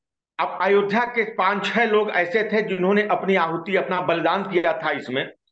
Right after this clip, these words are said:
उनके परिजनों को बिल्कुल पूछा नहीं गया। जैसे रमेश धरकार, रमेश पांडे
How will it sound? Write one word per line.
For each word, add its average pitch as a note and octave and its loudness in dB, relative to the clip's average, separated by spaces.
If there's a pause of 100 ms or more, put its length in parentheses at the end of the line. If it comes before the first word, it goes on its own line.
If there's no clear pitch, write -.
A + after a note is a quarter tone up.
(140)
उनके G3 2
परिजनों F#3 0
को G3 2
बिल्कुल E3+ 0
पूछा D#3+ -2
नहीं C3 -4
गया। B2 2
जैसे G#3 0 (340)
रमेश F#3 0
धरकार, E3 -2 (1080)
रमेश G3 -2
पांडे F3 0